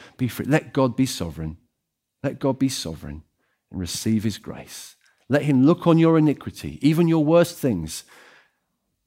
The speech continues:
and you can know the cross has dealt with all of it. As we come to the table, as we will in just a moment, this is our opportunity to do just that, to remind ourselves, to meditate on his amazing grace and receive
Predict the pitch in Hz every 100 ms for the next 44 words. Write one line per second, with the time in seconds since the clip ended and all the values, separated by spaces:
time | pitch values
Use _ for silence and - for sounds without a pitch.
0 | - 92 104 104 107 101 92 95 98 -
1 | - - 107 90 - 87 80 98 92 92
2 | 82 76 73 - - _ _ _ _ _
3 | _ _ _ _ _ 101 113 - 127 -
4 | 113 - 120 113 92 90 98 98 95 92
5 | 98 - 92 87 78 76 - - - -
6 | _ _ _ - 101 104 104 95 - 92
7 | 87 - 85 82 90 82 82 82 - 76
8 | - - 90 87 95 101 101 90 85 -
9 | 76 - 92 104 113 107 - 92 - 87
10 | 85 87 95 104 110 117 113 107 101 87
11 | 80 - - - _ _ _ _ _ _
12 | - 90 90 - - 110 90 82 -